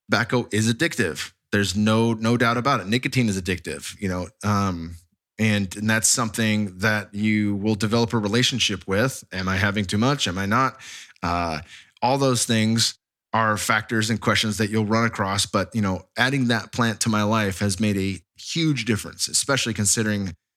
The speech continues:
how, um, much damage my brain took in the U F C. You know, and I first got switched on to using tobacco as a medicinal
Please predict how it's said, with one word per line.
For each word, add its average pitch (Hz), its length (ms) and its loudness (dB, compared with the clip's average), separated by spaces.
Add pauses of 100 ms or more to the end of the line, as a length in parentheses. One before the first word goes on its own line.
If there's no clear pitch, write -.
(140)
how, 107 320 2
um, 95 480 0 (120)
much 120 300 0
damage 113 400 0
my 104 100 0
brain 113 260 0
took 104 260 0
in 107 80 2
the 104 80 2
U 107 140 2
F 101 80 0
C. 135 300 -2 (480)
You 110 60 2
know, 101 80 4
and 104 80 4
I - 20 4
first 151 300 0
got 113 140 0
switched - 320 0
on 135 220 2
to 101 420 2
using 127 360 2
tobacco 107 560 0
as 104 140 2
a 104 40 -2
medicinal 98 800 0